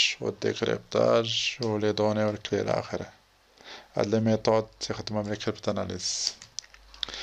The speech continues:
بالنسبه للكريبتو-، آه، كريبتوغرافي، كات سي ان انسيان تكنيك، يعني دي تكنيك اونسيان ما كانوش، مش حاجه جديده.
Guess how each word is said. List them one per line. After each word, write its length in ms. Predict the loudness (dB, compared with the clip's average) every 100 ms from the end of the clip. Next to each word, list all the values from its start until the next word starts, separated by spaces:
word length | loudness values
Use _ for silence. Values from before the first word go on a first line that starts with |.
| -10 -10 2
بالنسبه 280 | 4 6
للكريبتو-، 600 | 2 2 -2 2 0 0 2
آه، 140 | 0
كريبتوغرافي، 920 | 0 -2 0 0 2 4 4 2 -2 -4 _ _ _ _ -12 -12 -10 2
كات 240 | 4 4
سي 360 | 2 -6 -4 2
ان 200 | 2 4
انسيان 560 | 4 4 4 4 -2 -4
تكنيك، 600 | -8 -8 -10 -10 -12 -8
يعني 440 | -8 -6 -6 -6
دي 140 | -6 -4
تكنيك 340 | -4 -2 -4 0
اونسيان 640 | 2 4 4 2 -4 -8
ما 60 | -12
كانوش، 600 | -12 -8 0 2 2 -2 -16 -20 -20 -16 -10 -10 -2
مش 220 | 2 4
حاجه 200 | 2 2
جديده. 280 | 0 -2 -2